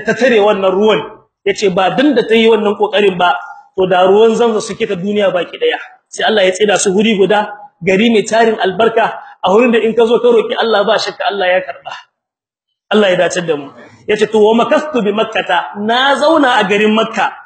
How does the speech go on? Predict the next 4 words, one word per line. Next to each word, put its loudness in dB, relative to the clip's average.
muddatan, -2
tsawon 2
lokaci, -2
"ta'tarini 2